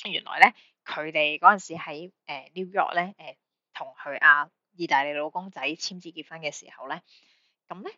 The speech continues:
就喺嗰個，誒，婚姻註冊處嗰度呢，就撞到一個人呢，咁就，誒，通風報信。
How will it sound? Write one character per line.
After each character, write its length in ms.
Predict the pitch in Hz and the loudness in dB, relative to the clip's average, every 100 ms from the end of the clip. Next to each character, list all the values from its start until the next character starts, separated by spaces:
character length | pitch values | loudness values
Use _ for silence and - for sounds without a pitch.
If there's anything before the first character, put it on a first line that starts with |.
| _ | _
就 100 | 160 | 0
喺 460 | 156 - 139 165 | 2 2 0 -4
嗰 120 | 196 190 | -2 -4
個， 180 | - 156 151 | 2 4 6
誒， 360 | - 135 127 127 _ _ _ _ | 4 -2 -10 -14 _ _ _ _
婚 140 | - 226 | 2 2
姻 220 | 233 240 _ | 2 -4 _
註 140 | 170 | 6
冊 200 | 156 - - 208 170 | 10 12 12 12 10
處 60 | 180 | 4
嗰 40 | |
度 140 | 190 160 | 0 -2
呢， 120 | 190 - - - _ | -4 -4 -20 -20 _
就 160 | - 180 | 2 2
撞 380 | 180 160 160 165 | 4 0 0 -6
到 200 | 151 180 | -2 -2
一 120 | 240 | -2
個 140 | 214 160 | 2 2
人 140 | 147 - | 0 -10
呢， 140 | 175 208 _ _ | -16 -16 _ _
咁 80 | - 220 | -16 2
就， 120 | 226 147 - | 10 10 10
誒， 140 | 123 - _ _ - | -4 -8 _ _ -14
通 180 | 233 | -14
風 180 | 226 226 | -6 -6
報 260 | 185 143 | -4 -6
信。 100 | 143 | -6